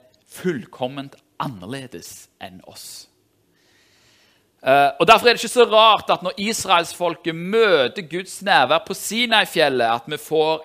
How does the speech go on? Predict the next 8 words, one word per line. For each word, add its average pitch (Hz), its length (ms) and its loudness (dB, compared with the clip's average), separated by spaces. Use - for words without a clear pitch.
en 139 160 -8
beskrivelse 143 1040 -6
av 117 480 -4
hvordan 135 380 -12
dette 165 340 -2
oppleves 196 840 2
for 147 240 2
israelsfolket 113 880 -6